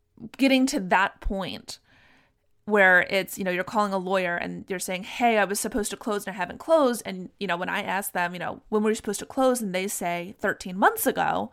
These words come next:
I'm like, "Good <laughs> grief." Like, things have been going off the rails for that long. And I mean, these are people who were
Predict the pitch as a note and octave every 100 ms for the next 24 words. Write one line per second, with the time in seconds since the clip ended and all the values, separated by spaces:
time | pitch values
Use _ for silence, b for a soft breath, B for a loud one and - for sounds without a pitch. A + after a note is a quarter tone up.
0 | B B B B C#4 C4+ G3+ - - F#4+
1 | - - - - - - G4+ B3+ - -
2 | B B G4+ C4+ C4 B B B D#4 F#4
3 | D4+ C#4+ C4 B3 A#3 A3+ - G#3 A3+ -
4 | G#3 G3+ G3+ G#3 G#3 F#3 F#3 - F3+ F#3
5 | A#3+ G#3 G3+ G#3 B3+ C4 A3 G#3 G#3 A#3+
6 | F#3 F3